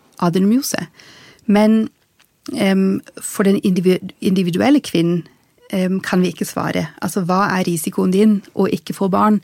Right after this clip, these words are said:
Det vet vi ikke. Og det er ikke noe grunn til å eh, bli panisk, fordi vi har veldig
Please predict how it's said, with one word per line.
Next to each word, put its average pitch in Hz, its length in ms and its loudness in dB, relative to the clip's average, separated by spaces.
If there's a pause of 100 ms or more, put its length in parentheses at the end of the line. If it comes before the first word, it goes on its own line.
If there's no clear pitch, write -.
(640)
Det 196 140 4
vet 151 320 -2
vi 175 80 -2
ikke. 233 240 0 (540)
Og 202 140 4
det - 180 2
er 185 280 0 (180)
ikke - 280 -4
noe 208 220 2
grunn 196 400 0
til 190 240 -2
å 185 520 -2 (800)
eh, 185 80 0
bli 185 180 0
panisk, - 680 -4 (160)
fordi 175 480 0
vi 180 80 -2
har 165 200 -2 (180)
veldig 156 280 -2